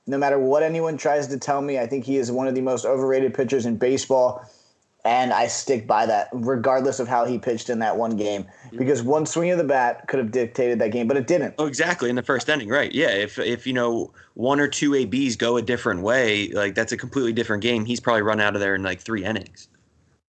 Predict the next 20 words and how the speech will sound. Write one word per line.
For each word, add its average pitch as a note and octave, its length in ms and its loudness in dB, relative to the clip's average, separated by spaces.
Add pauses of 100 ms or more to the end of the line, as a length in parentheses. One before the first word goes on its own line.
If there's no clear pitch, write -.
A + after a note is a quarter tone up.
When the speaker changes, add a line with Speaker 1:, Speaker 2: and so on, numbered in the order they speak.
(140)
Speaker 1:
I-, C#3+ 280 -6
if D#3+ 300 2
that, A#2 320 0 (240)
depending C#3+ 380 0
on C3+ 80 0
how C3+ 160 2
bad B2 240 2
it G#2 60 2
would A2 100 0
have A2 100 -2
gotten. F2+ 360 -2 (500)
Now, C3 360 0 (120)
game D#3 240 0
five, C3 560 2 (1160)
Verlander E3+ 440 4
didn't C3+ 220 0
look A#2+ 160 0
sharp. B2 440 0 (1300)
You D3+ 100 0
know, C#3 180 0